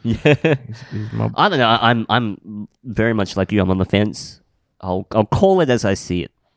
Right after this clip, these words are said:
Speaker 1: I think, but
Speaker 2: Yeah.
Speaker 1: I'm not sure what to think about Elon. I'd like to think what he's doing
Speaker 2: Well,
Speaker 1: is good.
Speaker 2: Elon's not.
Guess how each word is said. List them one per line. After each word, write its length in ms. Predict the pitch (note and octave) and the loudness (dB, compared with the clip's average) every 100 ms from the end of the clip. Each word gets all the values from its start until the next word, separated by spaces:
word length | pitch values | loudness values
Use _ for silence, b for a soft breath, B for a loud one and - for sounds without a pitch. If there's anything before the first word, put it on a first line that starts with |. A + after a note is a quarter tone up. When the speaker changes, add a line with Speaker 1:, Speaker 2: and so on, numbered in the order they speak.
| _ _ - | _ _ -14
Speaker 1:
I 80 | - | -14
think, 240 | - E2+ - - | -12 -14 -16 -18
but 220 | - - _ - | -16 -16 _ -10
Speaker 2:
Yeah. 320 | E3+ C#3+ C3+ B B B B | -6 -4 -6 B B B B
Speaker 1:
I'm 100 | - | -6
not 160 | B3 - | -4 -4
sure 160 | - B2 | -4 -2
what 100 | G2 | -2
to 60 | |
think 160 | G2 G2+ | -2 -2
about 240 | F#2 F#2 G2+ | 0 -2 0
Elon. 380 | F#2+ F#2+ F#2+ F#2 _ - | -2 0 -4 -6 _ -2
I'd 140 | G#2+ | 0
like 240 | G#2+ C#3 F#3 | 2 0 0
to 80 | |
think 240 | - G2+ - | -2 -2 0
what 100 | G2 | -2
he's 140 | F#2 | 0
doing 180 | G#2 G2 | 0 6
Speaker 2:
Well, 100 | A#3+ | 6
Speaker 1:
is 60 | A#3+ | 6
good. 120 | D4 | 4
Speaker 2:
Elon's 260 | C#4 E3+ | 4 4
not. 240 | E3 E3+ | 2 2